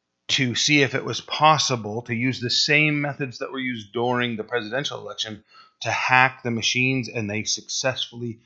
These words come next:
hacked the machines easily. And once they had accessed one, you know how when you're setting up a new device in your home and it says, "Do you wanna share this with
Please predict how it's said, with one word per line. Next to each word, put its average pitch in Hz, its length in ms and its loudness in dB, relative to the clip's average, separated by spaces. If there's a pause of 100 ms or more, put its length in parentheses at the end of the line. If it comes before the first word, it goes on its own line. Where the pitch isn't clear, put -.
(260)
hacked 117 340 0
the 110 60 -4
machines 107 560 -2
easily. 156 640 0 (1000)
And 113 220 -2
once 120 260 2
they 123 120 0
had 117 180 4
accessed 110 600 2
one, 135 680 4 (540)
you 107 140 -4
know 117 80 -2
how 139 240 2
when 127 160 0
you're 113 80 -2
setting 135 320 0
up 120 100 -2
a 127 60 -2
new 123 160 0
device 120 400 2
in 113 80 -6
your 107 140 -4
home 117 460 -6 (400)
and 110 120 -2
it 104 120 -6
says, 113 360 2
"Do 98 100 -4
you 117 200 0
wanna 107 420 0 (100)
share 120 480 6
this - 540 2 (240)
with 113 240 0